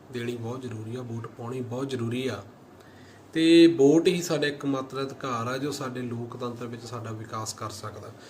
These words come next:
ਸੋ ਹੁਣ ਜਿਹੜੀ ਗੱਲ ਆਪਾਂ ਕਰਦੇ ਹਾਂ ਕੋਵਿਸ਼ੀਲਡ 'ਤੇ,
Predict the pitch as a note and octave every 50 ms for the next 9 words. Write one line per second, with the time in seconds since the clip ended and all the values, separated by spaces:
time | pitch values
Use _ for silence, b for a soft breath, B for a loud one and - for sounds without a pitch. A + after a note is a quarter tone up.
0 | B B B B - - B3 G#3+ F3 F3+ E3+ F#3+ F#3+ F#3+ G#3+ A3+ A#3 G3+ F3+ E3
1 | D3+ D#3 D#3 D3+ D3+ - D#3+ D#3 D3 - - C#3+ C3+ B2 B2 C3+ C#3+ E3 E3 -
2 | - G#3 G#3+ A#3+ A#3+ - G#3+ G3+ - - D3 B2 A#2 A2+ A2+ - - - - -